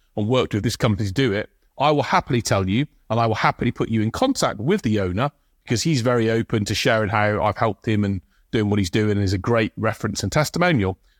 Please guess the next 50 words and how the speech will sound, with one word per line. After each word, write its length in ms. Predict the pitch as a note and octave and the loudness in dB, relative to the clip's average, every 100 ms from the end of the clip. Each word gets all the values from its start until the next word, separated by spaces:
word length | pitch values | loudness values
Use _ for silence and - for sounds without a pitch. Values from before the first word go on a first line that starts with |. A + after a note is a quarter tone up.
| _ | _
Uh, 160 | G#2+ G#2+ | -2 0
but 140 | C#3+ | 2
I 80 | C#3+ | 2
may, 180 | F3+ E3+ - | 2 2 0
I, 140 | B2 | -2
I'm 160 | - G2+ | 0 0
saying 220 | D#3+ A2+ | 2 2
that 160 | G#2+ G2+ | 0 -2
just 180 | A#2 | -2
because 260 | - G2 G#2+ | -2 0 2
I 40 | |
don't 100 | A2 | 2
wanna 160 | A2 G#2 A2 | 0 0 -2
mention 280 | G#2 - | -2 -2
his 140 | G2 G2+ | 0 0
name 240 | G2+ G2 | 0 2
right 140 | G2 F#2+ | 2 2
now. 180 | B2 | 2
But 240 | F#2+ A#2 - _ | 2 -2 -6 _
if 60 | - | -8
you 60 | G#2 | -2
think 200 | D#3 A#2+ | 0 2
I'm 220 | G#2 F#2 _ _ | 0 0 _ _
not 160 | A3 D#3+ | -2 0
telling 180 | A#2 G2+ | 2 0
the 80 | F#2+ | 0
truth, 380 | A#2+ A2 - - | 0 0 -6 -2
um, 180 | G2 G#2+ | 0 2
let 140 | C#3+ | 2
me 60 | G2 | 2
know, 240 | G#2 G#2+ - | 2 2 0
and 80 | G2+ | 0
I'll 100 | G2+ | 0
put 200 | - - | -2 -2
you 80 | |
in 40 | F#2+ | 0
contact 300 | D3+ - G2+ | 0 0 -2
with 100 | F#2+ | 0
him, 120 | G2 | 0
and 160 | F#2 G2+ | 2 0
you 80 | |
can 160 | G2 G2 | 0 -2
talk 180 | G#2+ - | -4 -4
to 100 | F2+ | -4
him 60 | |
yourself. 400 | E2+ - E2+ - - _ _ _ _ _ - - _ _ _ _ | -2 0 -2 -4 -16 _ _ _ _ _ -20 -20 _ _ _ _
So 100 | - | -2
what 220 | E3+ F3 C#4+ | 0 2 2
is 200 | D4 - | 2 2
the, 300 | C4 G#3+ | 2 0